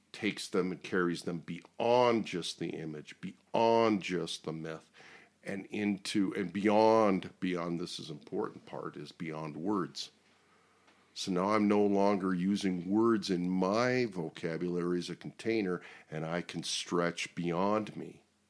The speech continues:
That is where our spiritual self lies. I don't have to explain myself. And, and it's stepping more into, I, this is just who I am,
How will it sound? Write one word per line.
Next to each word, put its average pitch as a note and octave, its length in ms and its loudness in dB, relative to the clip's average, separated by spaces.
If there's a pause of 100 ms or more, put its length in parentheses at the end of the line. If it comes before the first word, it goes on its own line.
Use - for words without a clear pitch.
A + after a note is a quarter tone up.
(120)
That A#2 280 -6
is E2+ 180 -8
where D#2+ 160 -6
our C#2+ 160 -12
spiritual - 560 -12
self - 400 -12
lies. - 400 -14 (760)
I - 80 -6
don't B2+ 160 -4
have - 500 -10
to - 60 -2
explain G#2+ 760 -2
myself. - 720 -12 (1200)
And, F2 260 -4
and F2 240 -4
it's E2 160 -6
stepping - 600 -4
more F2+ 360 0
into, E2+ 400 -4 (160)
I, - 60 -12 (600)
this G#2+ 300 0
is E2 160 -6
just - 360 -8
who D#2+ 200 -4
I D2+ 120 -6 (140)
am, F2+ 360 -2